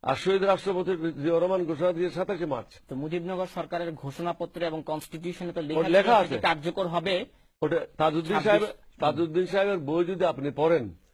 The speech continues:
Speaker 1: তাজউদ্দিন সাহেবের ঘোষণা যদি আপনি দেখেন, ওখানে জিয়া রহমানের
Speaker 2: না, না,
Speaker 1: কথা
Speaker 2: আমার
Speaker 1: বল-
Speaker 2: প্রশ্নটি হচ্ছে, মুক্তিযুদ্ধ কোন সরকারের অধীনে হয়েছিল?
Speaker 1: মুক্তিযুদ্ধ আসলে এটা একটা কাগজে কলমের সরকার ছিল।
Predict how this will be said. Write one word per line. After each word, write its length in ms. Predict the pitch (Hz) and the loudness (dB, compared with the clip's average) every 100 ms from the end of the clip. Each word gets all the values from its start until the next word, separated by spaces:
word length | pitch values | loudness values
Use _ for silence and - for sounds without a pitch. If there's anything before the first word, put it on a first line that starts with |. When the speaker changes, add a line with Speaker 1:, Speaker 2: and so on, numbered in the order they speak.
| _ | _
Speaker 1:
তাজউদ্দিন 420 | 127 135 139 156 156 | -4 -2 -2 -2 0
সাহেবের 300 | 180 175 160 | 0 0 0
ঘোষণা 320 | 147 165 175 | 2 4 4
যদি 180 | 170 170 | 2 0
আপনি 220 | 131 139 | 0 -2
দেখেন, 360 | 143 147 135 92 - - | -2 0 -2 -4 -20 -8
ওখানে 300 | - 123 151 | -4 0 0
জিয়া 260 | 123 131 131 | 0 0 2
রহমানের 360 | 135 151 165 180 | 2 2 2 2
Speaker 2:
না, 80 | |
না, 60 | 180 | 0
Speaker 1:
কথা 20 | |
Speaker 2:
আমার 200 | 151 165 | 2 0
Speaker 1:
বল- 60 | 185 | -2
Speaker 2:
প্রশ্নটি 240 | 190 202 | -6 -4
হচ্ছে, 500 | 202 190 196 196 214 | -4 -6 -8 -6 -6
মুক্তিযুদ্ধ 600 | 147 175 175 185 190 170 | -6 -6 -8 -8 -8 -6
কোন 280 | 202 185 190 | -6 -4 -6
সরকারের 400 | 180 170 165 165 | -6 -6 -4 -4
অধীনে 240 | 160 160 151 | -2 -2 -4
হয়েছিল? 360 | 127 - 107 - _ _ - - _ _ _ _ _ 135 | -6 -8 -14 -16 _ _ -20 -20 _ _ _ _ _ -2
Speaker 1:
মুক্তিযুদ্ধ 680 | 165 170 208 185 240 202 | -2 -2 -6 -2 -2 4
আসলে 580 | 247 160 165 214 233 233 - - - | 4 4 2 0 0 0 -10 -20 -6
এটা 160 | 127 | -4
একটা 160 | 135 160 | -2 0
কাগজে 420 | 165 156 160 156 | 2 2 0 0
কলমের 280 | 151 156 156 | 0 0 0
সরকার 340 | 147 147 135 - | -2 -4 -4 -6
ছিল। 200 | 107 98 | -10 -10